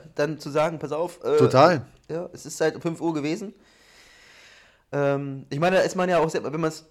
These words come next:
Speaker 1: wenn man um fünf Uhr nach, du hättest ja auch mit der Konsequenz leben müssen, wenn du nach Hause gekommen wärst, wär wach gewesen, hätte auf Uhr geguckt. So, weißt du, du hast das,
Speaker 2: Ja.
Speaker 1: das ja auch in
Speaker 2: Ja,
Speaker 1: Kauf
Speaker 2: klar.
Speaker 1: genommen, letztendlich, ne? Oder ich hab da jetzt mal, äh, auch ein Beispiel, das passt vielleicht auch so ein bisschen dazu. Ähm, jeder sagt, wenn er halt,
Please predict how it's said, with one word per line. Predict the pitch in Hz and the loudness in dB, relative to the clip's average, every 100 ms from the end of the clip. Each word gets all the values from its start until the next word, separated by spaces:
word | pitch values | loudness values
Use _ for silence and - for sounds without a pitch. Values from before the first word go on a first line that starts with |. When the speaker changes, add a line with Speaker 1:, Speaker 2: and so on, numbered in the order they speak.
| - 76 - _ _ | -20 -20 -20 _ _
Speaker 1:
wenn | 160 | -4
man | 160 160 | -4 -4
um | 135 | -6
fünf | 151 233 233 | -8 -8 -4
Uhr | |
nach, | 185 | -4
du | 113 117 127 165 | -4 -8 -2 -2
hättest | 185 | 0
ja | - | 0
auch | 131 165 - 147 | 0 -2 -6 -12
mit | 147 | -4
der | 160 | -4
Konsequenz | 160 151 151 160 156 | -2 -6 -6 -8 -4
leben | 143 135 | -4 -2
müssen, | 151 156 | -4 -4
wenn | 180 | -4
du | 151 | -2
nach | 135 | -2
Hause | 160 | -2
gekommen | 170 170 | -4 -4
wärst, | 165 160 | -2 -2
wär | 147 143 | -2 -2
wach | - | -4
gewesen, | 156 127 139 | -4 -6 -6
hätte | 143 143 | -6 -4
auf | 143 | -4
Uhr | 160 | -2
geguckt. | 120 120 - - _ _ | -4 -6 -10 -20 _ _
So, | 113 | -2
weißt | 110 139 | -2 -2
du, | 147 | -2
du | 143 | -2
hast | 147 | -2
das, | 139 | -2
Speaker 2:
Ja. | 110 107 | 2 0
Speaker 1:
das | 101 | 0
ja | 104 | -4
auch | 110 | -4
in | 151 | -2
Speaker 2:
Ja, | 107 110 | 2 2
Speaker 1:
Kauf | 107 | 2
Speaker 2:
klar. | 107 | -2
Speaker 1:
genommen, | 104 104 | -4 -6
letztendlich, | 107 104 92 107 107 120 | -10 -10 -10 -12 -12 -10
ne? | 135 - - - - - | -10 -12 -20 -20 -20 -6
Oder | 135 147 | 0 0
ich | 139 | 0
hab | 185 | -2
da | 190 | -2
jetzt | 156 156 | -2 0
mal, | 147 127 | -2 -2
äh, | - - - | -6 -10 -4
auch | 165 - | -4 -4
ein | 190 | -4
Beispiel, | - 131 - 180 | -2 -2 -6 -8
das | 175 - | -8 -8
passt | 196 - | -14 -10
vielleicht | 139 135 | -10 -8
auch | 170 | -10
so | 139 | -10
ein | |
bisschen | 120 113 | -10 -12
dazu. | 107 127 165 - _ _ - | -10 -10 -10 -12 _ _ -4
Ähm, | 123 123 123 123 120 | 0 0 0 -8 -12
jeder | - 147 262 190 | -8 -6 -4 -2
sagt, | 139 110 104 - | 0 0 -2 -6
wenn | 123 | -4
er | 139 | -2
halt, | 143 147 - | -2 -4 -8